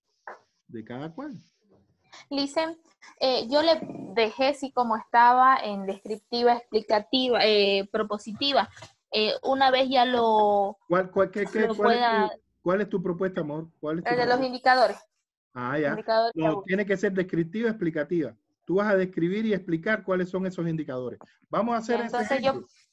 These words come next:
Speaker 1: A ver, un momentito.
Speaker 2: ¿puedo
Speaker 1: Vamos a
Speaker 2: volverlo a
Speaker 1: hacer
Speaker 2: cambiar ahora?
Speaker 1: Claro, mi cielo. Está, está
Speaker 2: Ok.
Speaker 1: abierto, el trabajo está abierto hasta mañana. Vamos,
Speaker 2: Ok.
Speaker 1: vamos a hacer ese ejemplo tuyo, por ejemplo. Y si quieren, hacemos algún otro ejemplo más.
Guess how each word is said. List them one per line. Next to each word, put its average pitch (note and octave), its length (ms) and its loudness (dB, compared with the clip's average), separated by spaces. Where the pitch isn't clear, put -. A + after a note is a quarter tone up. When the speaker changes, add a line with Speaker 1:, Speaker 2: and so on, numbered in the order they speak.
Speaker 1:
A C#3+ 60 -6
ver, G3 100 0
un G#3 80 -2
momentito. G#3 240 -2
Speaker 2:
¿puedo B3+ 180 4
Speaker 1:
Vamos B3 140 4
a - 20 4
Speaker 2:
volverlo B3 220 4
a - 20 6
Speaker 1:
hacer A#3+ 80 0
Speaker 2:
cambiar A#3+ 400 2
ahora? B3+ 280 2
Speaker 1:
Claro, C3 320 -8
mi B3 100 -8
cielo. A#3+ 440 -8
Está, C3 140 -10
está C3 120 -8
Speaker 2:
Ok. F3 60 2
Speaker 1:
abierto, G3 440 -4
el C#3+ 200 -10
trabajo F3+ 360 -4
está G3 160 -6
abierto G#3 360 -6
hasta F3+ 180 -8
mañana. D#3+ 540 -8
Vamos, G3 240 -4
Speaker 2:
Ok. G3 60 -12
Speaker 1:
vamos G3+ 220 -2
a G3 140 2
hacer G3 300 -2
ese G3 180 -4
ejemplo F#3 340 -4
tuyo, F#3 320 -4
por A#2+ 160 -12
ejemplo. A2+ 260 -14
Y D3 80 -12
si D#3+ 140 -6
quieren, G#3 260 2
hacemos G3+ 340 -2
algún F#3+ 300 -2
otro F#3 180 -6
ejemplo E3+ 360 -4
más. A#2 200 -10